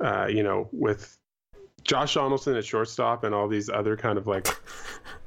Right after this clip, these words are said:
fun, interesting things happening. Uh, the, the kind of the porous backup catchers. Um,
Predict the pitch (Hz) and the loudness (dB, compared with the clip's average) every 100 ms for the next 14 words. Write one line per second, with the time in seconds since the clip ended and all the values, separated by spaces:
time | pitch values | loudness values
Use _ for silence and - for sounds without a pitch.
0 | - 110 107 107 117 110 110 104 110 104 | -2 2 4 2 0 -2 -2 2 2 2
1 | 113 104 110 110 123 - - - - - | 2 0 2 2 0 -4 -12 -8 -4 0
2 | 107 95 92 92 - - - - - - | 4 4 4 2 0 -2 -4 -4 0 0
3 | - 117 113 127 - - - - - - | 0 0 0 -2 -8 -10 -8 -6 -6 -2
4 | 113 - - - 117 104 107 - 123 110 | -2 -2 -4 0 0 2 0 0 2 2
5 | 113 - 107 110 104 - 107 101 117 117 | 0 0 0 0 -2 0 -2 2 2 0
6 | - - - - - 107 95 90 90 | -4 -10 -12 -12 -4 0 0 0 -2